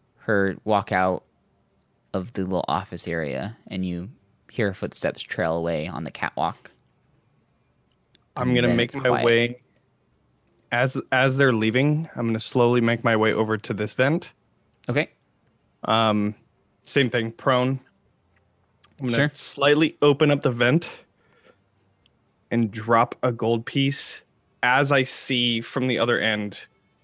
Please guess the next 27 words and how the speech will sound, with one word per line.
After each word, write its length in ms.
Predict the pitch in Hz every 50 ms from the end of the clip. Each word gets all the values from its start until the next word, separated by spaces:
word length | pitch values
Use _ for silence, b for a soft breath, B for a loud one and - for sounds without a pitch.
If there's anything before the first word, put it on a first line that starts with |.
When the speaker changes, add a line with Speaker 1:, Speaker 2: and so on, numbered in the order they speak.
| _ _ _ _ _ _ _ _ _
Speaker 2:
um, 500 | 120 117 110 113 107 104 104 101 101 101 _ _ _ _ _ _ _ _ _ _
Edda 260 | - 143 156 151 175 180
leaving, 520 | 180 185 208 208 196 226 226 254 262 233
'cause 200 | - - - 143
I'm 140 | 139 135 123
pretty 220 | - 151 147 139
sure 180 | 127 - 139 123
she's 220 | - 147 135 120
gonna 160 | 120 131 131
be 100 | 120 123
leading. 440 | 120 123 131 127 131 131 139 143 139 b b b b b
If 140 | - 151 139
she's 240 | - - 165 131 147
Speaker 1:
Sure. 80 | 143 127
Speaker 2:
leading 340 | 127 143 156 170 196 208 220
it, 220 | 226 233 226 226
then 160 | 185 156 139 135
I'm 160 | 117 131 139
gonna, 160 | 135 135 131 127
I'm 140 | 110 117
gonna 160 | 123 123 117 113
wait 140 | 120 117
until 220 | 120 113 120 127 120
she 220 | - - - 135 123
goes 240 | 131 127 120 - -
through 220 | _ 143 139 139
the 280 | 131 135 131 127 120